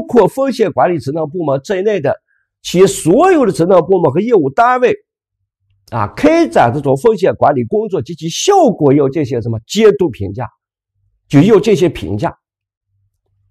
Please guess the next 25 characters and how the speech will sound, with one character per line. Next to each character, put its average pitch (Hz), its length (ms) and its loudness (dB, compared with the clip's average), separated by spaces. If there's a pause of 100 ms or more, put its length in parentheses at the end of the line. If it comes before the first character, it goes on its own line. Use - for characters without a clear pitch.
(1040)
啊， - 200 -20 (480)
谁 - 320 2
来 330 160 2
评 123 240 -2
价？ 147 280 -4
是 - 140 -4
由 139 80 6
内 226 240 6
部 185 140 0
审 110 220 -6
计 175 120 -8
部 170 140 -8
门 123 160 -6
来 110 80 -6
评 87 240 -14
价。 87 80 -14 (960)
现 403 340 2
在 285 120 4
你 277 80 4
又 277 120 4
讲 175 200 4
了 175 120 4
说， 202 140 0
企 - 320 -4
业 226 100 2